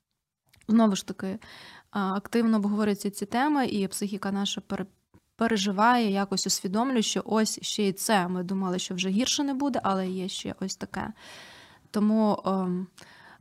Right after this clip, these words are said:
стан, е, в, в, якщо говорити про, ем, про період, да, то, то він змінюється, відповідно, і психіка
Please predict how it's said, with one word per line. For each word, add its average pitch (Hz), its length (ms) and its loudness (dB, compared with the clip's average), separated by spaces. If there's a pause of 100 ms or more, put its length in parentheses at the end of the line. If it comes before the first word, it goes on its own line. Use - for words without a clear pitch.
(220)
стан, 262 560 2
е, - 60 -2 (400)
в, - 120 -18 (100)
в, 202 300 -2
якщо 226 320 0
говорити 254 500 2
про, 226 500 2
ем, 190 380 -2 (340)
про 240 180 2
період, 285 420 4
да, 226 180 2
то, 202 320 0
то 202 140 -6
він 214 140 2
змінюється, 233 420 0
відповідно, 220 380 0
і 214 60 2
психіка 220 480 -2